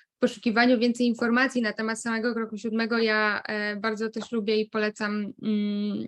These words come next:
dwanaście kroków i dwanaście tradycji, e, bo też jest to super tam właśnie napisane. Pozwolę sobie fragmencik przytoczyć. „Umiejętność robienia wrażenia ludzi porządnych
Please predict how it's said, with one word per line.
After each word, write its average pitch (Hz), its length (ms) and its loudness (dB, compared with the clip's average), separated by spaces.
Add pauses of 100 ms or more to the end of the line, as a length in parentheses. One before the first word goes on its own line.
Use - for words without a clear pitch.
dwanaście 220 600 0
kroków 220 380 0
i 208 80 -4
dwanaście 208 480 -4
tradycji, 208 640 -2 (560)
e, 202 380 4
bo 208 120 2
też 220 240 2
jest 220 160 0
to 220 100 -4
super 214 380 -2
tam 208 180 -2
właśnie 208 320 -2
napisane. 202 640 0 (420)
Pozwolę 220 360 2
sobie 208 300 -2
fragmencik 208 500 -4
przytoczyć. 220 640 -2 (500)
„Umiejętność 277 580 6
robienia 233 520 4
wrażenia 226 640 0
ludzi 226 340 0
porządnych 220 720 -4